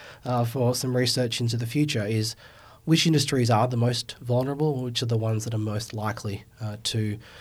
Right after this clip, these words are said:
to suffer, um, some kind of consequence from political disputes, and then what can, what policy responses might be available to governments to try to insulate economics as much as possible. Because thinking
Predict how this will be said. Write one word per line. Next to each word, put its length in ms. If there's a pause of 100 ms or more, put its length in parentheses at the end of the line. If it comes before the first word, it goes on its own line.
(160)
to 100
suffer, 500 (220)
um, 400 (100)
some 280
kind 240
of 80
consequence 500
from 140
political 320
disputes, 560 (280)
and 120
then 100
what 180
can, 280
what 140
policy 340
responses 640 (220)
might 180
be 100
available 340
to 60
governments 400
to 60
try 200
to 80
insulate 560 (140)
economics 480
as 100
much 220
as 100
possible. 500 (300)
Because 420 (360)
thinking 440